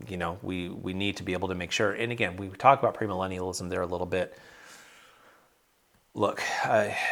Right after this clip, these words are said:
it's not gonna be a, a class on premillennialism, you know, but, um, we're gonna inevitably kinda, kinda bump up against that stuff. So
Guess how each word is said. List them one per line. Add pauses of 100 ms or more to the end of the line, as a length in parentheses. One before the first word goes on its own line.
(680)
it's
not
gonna
be
a,
a
class
on
premillennialism, (180)
you
know,
but,
um, (600)
we're
gonna
inevitably
kinda,
kinda (600)
bump
up
against
that
stuff. (460)
So